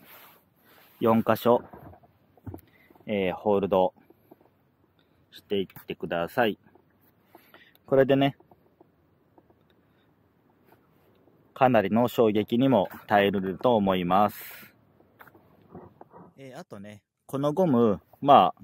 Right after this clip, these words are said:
結構な長さ、こう伸ばすので、まあ、切れやすくなるとは思うんですが、えー、予備でもう一枚入ってますので、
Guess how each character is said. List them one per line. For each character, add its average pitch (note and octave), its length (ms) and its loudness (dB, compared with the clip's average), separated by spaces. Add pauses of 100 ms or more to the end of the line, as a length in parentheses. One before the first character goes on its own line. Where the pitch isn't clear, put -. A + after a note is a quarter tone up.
(120)
結 - 220 -4
構 E3+ 200 6
な G2 280 6 (1300)
長 C3 260 4
さ、 G2 200 2 (120)
こ - 140 2
う A#2+ 40 6
伸 A2+ 140 2
ば C#3+ 160 6
す - 100 -6
の F#2+ 140 0
で、 G2 240 0 (640)
ま A#2 280 2
あ、 - 40 -10 (140)
切 C#3+ 100 -2
れ C3+ 120 2
や D3 100 6
す - 120 -8
く G#2+ 120 -2
な A#2+ 120 4
る G#2+ 80 -2
と G2 140 -2
は F#2 80 2
思 A2+ 200 0
う - 20 -2
ん G2 80 -2
で F2+ 80 -4
す - 140 -12
が、 G#2 220 2 (800)
え B2 80 -2
ー、 B2 60 2
予 D#3+ 100 6
備 D3 140 2
で F2+ 180 -2 (400)
も C3+ 200 0
う C3+ 60 4
一 C3 140 -6
枚 G#2 200 2
入 A#2+ 180 -2
っ G#2+ 40 -6
て - 140 -10
ま G2 140 -4
す - 100 -10
の F#2+ 160 -6
で、 A#2+ 260 2